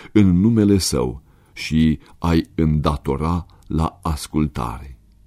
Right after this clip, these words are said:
Ele sunt alcătuite pe temeiul legii descoperite de Dumnezeu și tâlcuiesc învățătura Mântuitorului. Cele mai importante legi bisericești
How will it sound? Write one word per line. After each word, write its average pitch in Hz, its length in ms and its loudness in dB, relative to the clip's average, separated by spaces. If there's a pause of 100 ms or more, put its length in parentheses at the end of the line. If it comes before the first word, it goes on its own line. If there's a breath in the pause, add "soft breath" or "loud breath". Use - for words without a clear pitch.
(480 loud breath)
Ele 135 340 6
sunt 101 320 2
alcătuite 90 640 2
pe 95 240 -2
temeiul 90 640 2 (340)
legii 113 420 4
descoperite 80 800 0
de 92 140 2
Dumnezeu 85 680 -2 (340 loud breath)
și 73 400 -2 (400 soft breath)
tâlcuiesc 104 960 2 (120)
învățătura 80 760 -2
Mântuitorului. 73 1040 -4 (840 soft breath)
Cele 87 240 4
mai 76 420 0
importante 78 1000 0
legi 73 320 -2
bisericești 69 760 -4